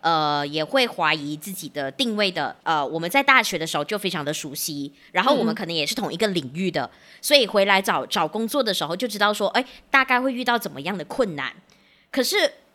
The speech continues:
Speaker 1: 跟我，哎呦，希望他们没有听这一集节目，就是，<laughs> 可是跟我中学的朋友，因为他们可能大家的方向不一样，所以我变成我觉得我还没有准备好，我不想要去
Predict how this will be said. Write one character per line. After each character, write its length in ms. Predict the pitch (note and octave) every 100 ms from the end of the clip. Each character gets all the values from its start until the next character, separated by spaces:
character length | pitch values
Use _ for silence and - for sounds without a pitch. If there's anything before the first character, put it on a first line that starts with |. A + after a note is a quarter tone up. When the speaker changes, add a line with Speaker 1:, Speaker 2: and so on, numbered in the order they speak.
| -
Speaker 1:
跟 160 | C#4+
我， 240 | A#3+ E3 -
哎 120 | -
呦， 100 | G3 -
希 180 | - C4+
望 140 | C#4+
他 80 | D4
们 100 | G3+
没 100 | E3+
有 60 | D#3+
听 160 | F3+
这 100 | F3+
一 80 | G3
集 100 | F#3
节 160 | D#3+ A#2
目， 160 | C3+ - - -
就 100 | -
是， 80 | A#4+ - A#4+
<laughs> 280 | - F5+ -
可 80 | D#4
是 100 | D5
跟 100 | C5
我 120 | F4+
中 260 | B3 D4+ D4+
学 220 | D#4 A3+
的 80 | G#3+
朋 260 | G#3+ F3 G3
友， 240 | G3+ D3
因 140 | - F#4+
为 60 |
他 140 | G#4+ F#4
们 180 | A#3 F#3
可 140 | A#3
能 280 | E3+ D#3+ F#3 - - _
大 160 | F#4+
家 120 | E4
的 80 | D4+
方 180 | C#4+ B3
向 200 | C4 C#4
不 180 | C#4 C4+
一 120 | C3+ C3+
样， 260 | F#3 D#3+ - _ _ _
所 160 | -
以 80 | F#4+
我 160 | A#3+ F#3
变 200 | F4+ F4+
成 380 | C4+ F3+ F3+ -
我 120 | F#3
觉 120 | F#3
得 80 | G#3
我 80 | G3+
还 120 | F3+
没 100 | A3
有 80 | A3+
准 240 | G3 E3
备 180 | C#3 A#3
好， 180 | A#3 F3+
我 140 | C#3
不 140 | D3 C#4
想 160 | A3+
要 100 | D3
去 400 | F3+ - A#3 F#3